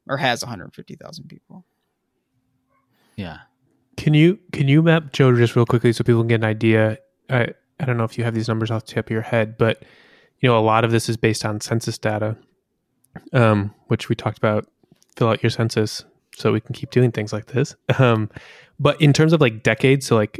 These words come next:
Speaker 3: sixties to s-, like, the
Speaker 1: Sure.
Speaker 3: sixties, the seventies, eighties, like, was this, like, a linear, just, like, it kept dropping?
Speaker 1: Okay.
Speaker 3: Or you mentioned, like, some decades were different than others.
Speaker 1: Okay, so this is, and this is, so I guess this will be kind of a sneak peek to the next article we're talking about.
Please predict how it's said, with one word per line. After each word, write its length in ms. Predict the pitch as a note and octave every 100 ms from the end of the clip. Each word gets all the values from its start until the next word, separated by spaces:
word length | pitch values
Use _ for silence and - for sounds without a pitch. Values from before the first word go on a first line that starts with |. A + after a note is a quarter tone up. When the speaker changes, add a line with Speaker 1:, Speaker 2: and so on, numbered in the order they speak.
| -
Speaker 3:
sixties 520 | - C#3 - C3+ A#2+
to 80 | -
s-, 160 | - -
like, 160 | A#2+ -
the 60 |
Speaker 1:
Sure. 220 | - E3+
Speaker 3:
sixties, 220 | C3 A#2+ A2
the 80 |
seventies, 400 | A2+ B2+ A#2 A2+
eighties, 260 | A#2 A#2 A2+
like, 240 | A#2+ - - - _ _
was 220 | B2 A2+ A#2+
this, 240 | C#3+ -
like, 160 | C#3+ A#2
a 60 |
linear, 440 | A2 A2+ B2 A#2+ A#2
just, 260 | A2+ -
like, 220 | A2 A2
it 120 | A2+ - _
kept 280 | - A#2 -
dropping? 480 | A2+ A2+ D3+ E3+ C#3
Speaker 1:
Okay. 20 |
Speaker 3:
Or 320 | A2 A2 A2 C3
you 180 | C3
mentioned, 460 | B2 C3 - A#2+ A2
like, 240 | A2 A2
some 260 | - - A#2+
decades 340 | A2+ A2 A2
were 120 | A2 G#2+
different 340 | A2 - G#2+
than 140 | A2
others. 440 | A2 G#2+ A2 - - _ _
Speaker 1:
Okay, 280 | D3 - -
so 140 | -
this 180 | F3 A3+
is, 160 | F#3+ C#3
and 120 | E3+
this 200 | G#3 -
is, 160 | C#3+ -
so 180 | -
I 80 | C#3
guess 140 | C#3+ C#3+
this 140 | B2+
will 80 | B2+
be 120 | B2+
kind 200 | - C#3+
of 60 | B2
a 40 |
sneak 340 | - C3+ A#2+
peek 220 | - B2 - _ -
to 360 | C3+ A#2+ G#2
the 140 | - G#2+
next 260 | F2 -
article 360 | F2 F#2+ - A2
we're 100 | A2
talking 380 | - A2+ A#2+ A2+
about. 360 | - B1 -